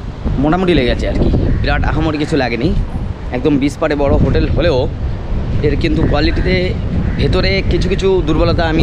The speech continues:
লক্ষ্য করেছি। সমুদ্র পাড়ে হোটেল সিসাইড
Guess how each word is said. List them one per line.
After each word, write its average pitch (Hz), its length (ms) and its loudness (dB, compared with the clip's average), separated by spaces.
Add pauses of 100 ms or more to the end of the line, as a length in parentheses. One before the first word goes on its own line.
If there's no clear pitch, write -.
লক্ষ্য - 240 0
করেছি। 127 240 0 (1160)
সমুদ্র 190 300 2 (120)
পাড়ে 214 160 0 (180)
হোটেল 185 240 0 (140)
সিসাইড 220 360 0